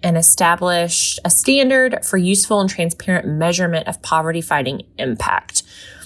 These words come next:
So they support nonprofits to maximize their impact, which as a nonprofit myself and somebody who is not so great at, um, crunching numbers, math and I were not always the best of friends.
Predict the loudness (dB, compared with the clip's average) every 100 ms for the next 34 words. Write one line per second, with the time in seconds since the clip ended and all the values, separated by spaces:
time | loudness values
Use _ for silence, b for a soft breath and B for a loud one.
0 | B B 0 2 4 2 -2 -2 0 2
1 | 2 -2 0 -2 -2 -2 -2 0 0 0
2 | -2 -4 -2 -2 -2 -2 -4 -4 -4 -2
3 | -2 0 0 2 2 2 0 -2 -2 0
4 | 2 2 2 0 -2 -4 -4 0 0 2
5 | 0 0 -2 -2 0 0 2 2 2 2
6 | 2 2 2 0 -2 -4 -2 0 0 -2
7 | -4 -2 0 0 0 -4 -8 -8 -4 0
8 | 0 2 2 2 2 0 2 2 2 2
9 | 2 2 0 -2 -2 -2 -2 -2 -2 -2
10 | -2 -2 0 0 0 0 0 -2 -4 0
11 | 2 2 0 -4